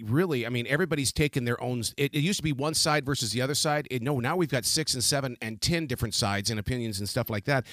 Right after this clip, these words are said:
And, and that's why, you know, so, uh, what I like to do is I like to step back and take a look at the entire picture. Do you go through the same thing where it's like, "Okay, I'll listen, but we can't react yet"?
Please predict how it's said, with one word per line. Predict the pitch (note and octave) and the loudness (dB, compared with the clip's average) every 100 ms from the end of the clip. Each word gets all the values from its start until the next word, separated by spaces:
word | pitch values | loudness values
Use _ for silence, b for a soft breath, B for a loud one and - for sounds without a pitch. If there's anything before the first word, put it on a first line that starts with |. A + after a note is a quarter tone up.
| B B | B B
And, | C3+ C#3+ | 0 2
and | C#3+ C3+ | 2 4
that's | D#3+ - | 2 2
why, | D#3+ C#3 A#2+ | 2 0 -2
you | B2+ | -2
know, | A#2 | 0
so, | - D#3+ - | 0 -2 -2
uh, | B2 B2+ | -4 2
what | C3+ | 2
I | C#3+ | 2
like | F#3+ D#3 | 0 -2
to | B2 | -2
do | |
is | B2 C#3+ | 0 0
I | |
like | D#3 | -2
to | C#3 | -2
step | - D#3 C#3+ | -2 -2 -2
back | C3+ C#3+ C#3+ | 0 -2 -2
and | A#2 | -4
take | B2+ | -2
a | B2+ | 0
look | A#2+ | -2
at | A2+ | -2
the | A2 | -4
entire | A2 B2 G#2+ | -2 -2 -2
picture. | G2 D3+ - F#2+ B B | -2 -2 -2 -8 B B
Do | D3+ | 0
you | F#3+ | 2
go | G3 G3+ | 4 2
through | F#3 | 2
the | E3+ | 2
same | - E3+ D3+ | 2 0 0
thing | E3 | 0
where | D3+ | 0
it's | C3+ | 2
like, | A#2 | 0
"Okay, | A#2+ C#3 G2+ b b | 0 -2 -2 b b
I'll | - A#2+ | -4 -2
listen, | C3+ G#3+ F#3+ D#3+ C#3+ - | 2 2 2 0 -6 -4
but | A#2+ A#2+ | -2 -2
we | B2 | -2
can't | D#3 D3 | 0 0
react | C3+ B2+ B2 - | 0 2 0 0
yet"? | A2 G#2+ - | 0 -2 -4